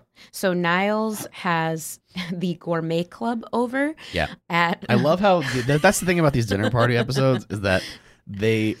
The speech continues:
Speaker 2: they are weirdly higher stakes than the rest of the show,
Speaker 1: Oh,
Speaker 2: 'cause
Speaker 1: for
Speaker 2: there's always
Speaker 1: sure.
Speaker 2: something that they have, they have to impress some person.
Speaker 1: Right. There's a
Speaker 2: It's
Speaker 1: goal.
Speaker 2: such a,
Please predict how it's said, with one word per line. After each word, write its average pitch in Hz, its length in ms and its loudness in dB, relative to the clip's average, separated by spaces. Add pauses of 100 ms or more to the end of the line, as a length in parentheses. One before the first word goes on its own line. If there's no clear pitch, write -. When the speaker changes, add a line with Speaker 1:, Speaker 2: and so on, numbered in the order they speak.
(100)
Speaker 2:
they 147 220 0
are 151 120 4
weirdly 123 440 2
higher 117 340 4
stakes 107 460 -2
than 110 80 -4
the 98 80 -2
rest 87 240 -2
of 98 60 -4
the 95 60 -2
show, 90 280 0
Speaker 1:
Oh, 101 140 2
Speaker 2:
'cause 131 100 2
Speaker 1:
for 117 60 0
Speaker 2:
there's 110 120 -4
always 165 240 4
Speaker 1:
sure. - 60 -6
Speaker 2:
something 123 480 -2
that 107 100 -4
they 95 80 -4
have, 101 340 -2
they 92 140 -4
have 104 140 0
to 131 100 -2
impress 98 360 -2
some 98 260 -4
person. 98 160 -2
Speaker 1:
Right. 104 240 -4 (100)
There's 170 160 -4
a 175 60 -4
Speaker 2:
It's 139 80 -2
Speaker 1:
goal. 113 80 -2
Speaker 2:
such - 520 2
a, 110 380 0